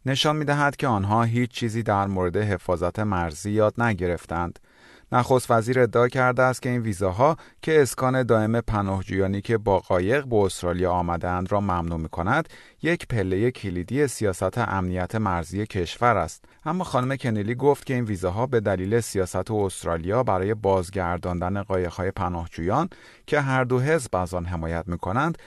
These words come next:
دیگر موضوعیتی ندارد. وی گفت تلاش آقای موریسون برای استفاده از اختلاف سیاسی در این مورد فقط با هدف منحرف کردن تمرکز از شکست‌ها و بی‌کفایتی‌های خود او صورت می‌گیرد.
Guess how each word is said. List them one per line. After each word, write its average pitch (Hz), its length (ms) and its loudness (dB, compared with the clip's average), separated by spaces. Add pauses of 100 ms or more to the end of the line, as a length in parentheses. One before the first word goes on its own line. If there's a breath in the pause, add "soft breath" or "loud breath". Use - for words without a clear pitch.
(140 loud breath)
دیگر 156 360 0
موضوعیتی 104 800 -2
ندارد. 87 480 0 (440 soft breath)
وی 120 180 2
گفت 139 300 4
تلاش 113 360 0
آقای 113 280 0
موریسون 117 560 -2
برای 110 320 2
استفاده 98 500 -2
از 107 200 0
اختلاف 95 560 -2
سیاسی 95 540 -2
در 107 160 2
این 87 100 -2
مورد 87 420 0 (260 loud breath)
فقط 139 360 0
با 127 220 4
هدف 104 360 2
منحرف 98 600 0
کردن 92 480 0
تمرکز 92 720 0
از 120 200 2
شکست‌ها 98 640 -2
و 120 160 4
بی‌کفایتی‌های 92 1000 0
خود 123 300 0
او 131 240 2
صورت 92 400 2
می‌گیرد. 90 420 0